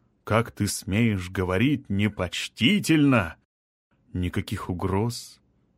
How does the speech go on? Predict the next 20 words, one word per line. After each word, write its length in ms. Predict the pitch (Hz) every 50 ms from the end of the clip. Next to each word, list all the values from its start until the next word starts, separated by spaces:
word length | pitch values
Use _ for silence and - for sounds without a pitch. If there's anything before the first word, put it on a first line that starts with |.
| _ -
не... 560 | 95 90 90 92 101 104 107 101 98 98 98 - _ _ _ _ _ _ _ _ _ _ _ -
Да 100 | - 101
он 200 | 104 110 120 127
мог 300 | 131 139 151 175 175 135
бы 160 | 120 156 156
позвать 540 | - - 151 147 113 123 135 170 156 117 104
гвардейцев. 1000 | 104 117 139 139 131 113 107 117 104 87 82 - - - 95 - - - - _ _ _ _ _ -
На 200 | 95 98 95 120
острове 460 | 160 202 196 - - 143 113 92 101
меня 280 | 101 110 120 143 165 160
уже 240 | 151 123 98 117 113
бросили 400 | 104 135 170 170 - - 120 117
бы 140 | 120 131 120
в 60 | -
темницу 480 | - 127 123 131 160 202 202 - 147
за 140 | 113 110 123
такую 380 | 120 143 139 - 185 175 180 185
дерзость. 640 | 156 165 185 147 117 98 95 95 90 - - - - _ _ _ _ _ _ _ _ _ _
"Элвин, 580 | - 117 127 139 139 131 117 110 98 85 82 - - _ _ _
расслабься. 1000 | - 107 110 120 117 - - 117 117 127 135 131 - - - - 98 92 95 -